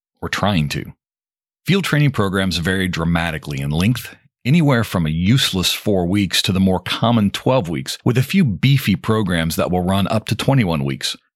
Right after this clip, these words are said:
A twelve-week program will add another four hundred and eighty hours to the officer's training. The next opportunity an officer will have for training is in-service training, and this is what Jocko was talking about. In-service training is when an officer shows up for a scheduled shift,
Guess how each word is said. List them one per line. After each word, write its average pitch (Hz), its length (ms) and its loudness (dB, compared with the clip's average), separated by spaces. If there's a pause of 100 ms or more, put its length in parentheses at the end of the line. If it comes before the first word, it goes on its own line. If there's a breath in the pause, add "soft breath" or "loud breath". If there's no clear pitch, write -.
(380)
A 113 100 -2
twelve-week 131 640 0
program 85 460 0
will 85 240 -2
add 98 180 0
another 95 280 0
four 127 320 -2
hundred 113 260 2
and 101 60 2
eighty 92 240 0
hours 73 240 -4
to - 80 -2
the 85 100 2
officer's 65 360 -2
training. 90 440 -2 (680)
The 156 100 2
next 160 260 0
opportunity 95 540 -2
an 85 80 -2
officer 87 280 0
will 87 120 -2
have 82 260 -2
for 107 140 -4
training 78 420 0
is 98 240 0
in-service 95 560 2
training, 53 460 -6 (140 soft breath)
and 80 160 0
this 147 200 2
is 156 180 0
what 98 300 -2
Jocko 87 420 -2
was 80 200 -4
talking 64 420 -4
about. 50 320 -8 (240 loud breath)
In-service 107 560 2
training 71 400 -2
is 80 140 0
when 92 80 2
an 87 80 2
officer 95 340 0
shows 131 400 2
up 113 160 0
for 107 180 0
a 95 60 0
scheduled 90 540 -2
shift, - 460 0